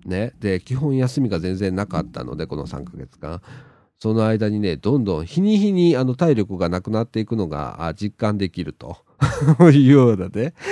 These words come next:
ええ、やっぱね、休まないとダメね、人間って。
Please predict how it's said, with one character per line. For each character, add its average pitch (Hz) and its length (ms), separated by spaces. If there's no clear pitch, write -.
え 98 920
え、 - 40
や 120 240
っ 110 140
ぱ 104 180
ね、 90 540
休 120 280
ま 311 180
な 302 160
い 127 80
と 107 100
ダ 90 160
メ 240 140
ね、 123 180
人 107 260
間 98 220
っ - 20
て。 87 380